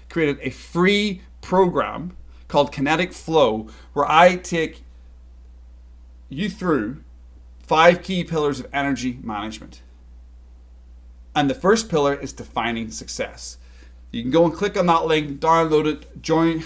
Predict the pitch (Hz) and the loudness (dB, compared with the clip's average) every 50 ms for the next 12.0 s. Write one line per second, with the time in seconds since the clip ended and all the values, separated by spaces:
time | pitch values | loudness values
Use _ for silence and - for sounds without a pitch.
0 | - - - - 165 165 160 165 160 160 - 160 151 151 151 - - - 139 139 | -10 -16 -8 0 2 4 4 4 2 0 -2 -2 -2 -2 -4 -6 -6 -2 0 0
1 | 135 135 131 - - - - - - - - - - - - - - 135 139 - | 0 0 -2 -6 -12 -20 -20 -20 -20 -20 -20 -20 -20 -20 -18 -10 -8 -8 -8 -2
2 | - 190 185 180 185 - 147 - - 151 156 156 151 147 147 147 143 135 127 135 | 2 2 2 2 2 -2 -8 -6 -4 -2 0 0 0 -2 -2 -2 0 0 0 0
3 | 127 117 120 127 123 123 123 123 127 127 123 - - - - 147 143 147 139 - | -2 -2 0 0 0 0 0 -2 -4 -4 -4 -6 -4 0 2 2 2 2 0 -4
4 | 127 113 143 139 131 127 127 120 120 135 135 127 117 110 120 113 113 117 110 110 | -8 -2 0 0 0 0 -2 -4 -4 -4 -4 -4 -4 -4 -6 -6 -6 -6 -8 -10
5 | 113 110 - - 120 117 110 110 - 110 113 110 104 107 104 104 101 - - - | -12 -12 -12 -10 -8 -8 -8 -10 -8 -8 -8 -6 -6 -6 -8 -8 -10 -14 -18 -8
6 | - 131 135 143 170 175 175 - 185 180 - - - 170 160 156 160 156 135 143 | -4 -2 0 0 0 0 0 -2 -2 -4 -4 -4 -4 -2 0 0 0 0 -2 -4
7 | 147 147 - - 143 143 135 131 139 139 131 139 127 123 117 120 127 143 151 147 | -6 -6 -6 -6 -4 -4 -2 -2 -2 -2 -2 -4 -6 -8 -8 -6 -4 -4 -4 -4
8 | - 156 - - 151 147 143 143 143 135 139 131 143 139 - 139 131 127 120 123 | -4 -6 -6 -4 -4 -4 -2 -2 -2 -2 -2 -4 -4 -4 -4 -2 -2 0 0 0
9 | 127 127 - - - - - - - - - 120 123 131 139 143 143 143 - 165 | 0 0 -2 -6 -12 -20 -20 -20 -20 -16 -10 -6 -4 -2 -2 -2 -2 0 2 2
10 | 156 - - 147 139 143 139 139 143 139 135 131 131 131 123 123 131 131 - 135 | 2 2 0 0 0 0 -2 0 0 0 0 0 0 -2 -2 -2 -4 -6 -6 -8
11 | 120 120 123 139 143 139 143 139 - 143 143 135 - - - 131 127 123 123 - | -6 -4 -2 0 0 0 -2 -2 -4 -4 -4 -6 -6 -4 -2 -2 -2 -2 -4 -8